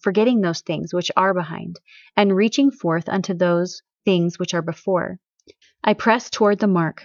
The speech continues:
for the prize of the high calling of God in Christ Jesus. Let us therefore, as many be perfect, be thus minded.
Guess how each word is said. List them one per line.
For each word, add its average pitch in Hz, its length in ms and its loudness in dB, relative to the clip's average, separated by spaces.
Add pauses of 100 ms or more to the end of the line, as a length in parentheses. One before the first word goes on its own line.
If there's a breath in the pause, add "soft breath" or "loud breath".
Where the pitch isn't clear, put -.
for 208 100 -2
the 190 100 2
prize 208 440 2
of 180 80 -2
the 180 80 0
high 208 240 0
calling 190 380 0
of 185 120 -4
God 165 400 -2
in 185 140 -2
Christ 175 340 -6
Jesus. 170 560 -8 (640)
Let 208 140 4
us 262 140 0
therefore, 180 760 -2
as 180 180 0
many 208 380 2
be 214 160 -2
perfect, - 580 -8 (220)
be 190 140 0
thus 190 280 -2
minded. 170 460 -6